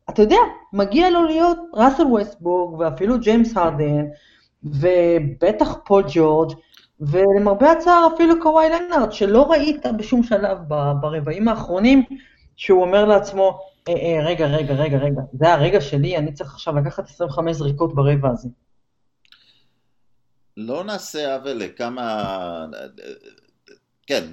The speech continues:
Speaker 2: דנבר היא... היא... היא... דנבר היא יוקיץ', כמו שקרויף היה אייקס, אבל, אה, אבל, אבל זה, צריך לציין אחרים. מארי,
Speaker 1: בוודאי.
Speaker 2: אני הייתי משוכנע שהוא בדיוק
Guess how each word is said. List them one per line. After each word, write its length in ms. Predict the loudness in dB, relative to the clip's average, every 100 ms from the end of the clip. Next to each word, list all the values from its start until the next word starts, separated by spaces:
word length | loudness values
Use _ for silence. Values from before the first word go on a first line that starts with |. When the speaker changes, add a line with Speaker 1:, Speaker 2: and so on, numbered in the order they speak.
| -6
Speaker 2:
דנבר 360 | -6 -4 -4
היא... 920 | -4 -6 -6 -10 -14 -16 -18 -20 -20 -20 _ -20
היא... 480 | -20 -18 -20 -20 -20
היא... 160 | -20 -20 _ _
דנבר 340 | -6 -2 -2
היא 180 | 0 0
יוקיץ', 560 | -2 -4 -8 -10 -14 _ _ _
כמו 180 | -16 -14
שקרויף 560 | -14 -14 -10 -10 -10 -10
היה 340 | -10 -12 -12
אייקס, 480 | -14 -14 -18 -16 -12
אבל, 280 | -10 -10 -12 -18 -20 _ _ -8
אה, 440 | -4 -2 -2 -4 -6
אבל, 840 | -6 -2 0 0 0 -2 -6 -10 -8
אבל 320 | -6 -6 -8
זה, 240 | -6 -6 -6 -10 -14 -18 _ -20 _
צריך 280 | -4 -4 -4
לציין 420 | -4 -4 -4 -6
אחרים. 720 | -10 -12 -10 -10 -10 -16 -18 _ -18
מארי, 340 | -8 -2 2
Speaker 1:
בוודאי. 240 | 4 4 2
Speaker 2:
אני 160 | 0
הייתי 380 | -2 -2 -4 -8
משוכנע 880 | -8 -8 -10 -14 -12 -8 -4 -2 -4 -8 _ _ _ _ _ -20
שהוא 220 | -14 -12
בדיוק 520 | -12 -8 -4 -4 -6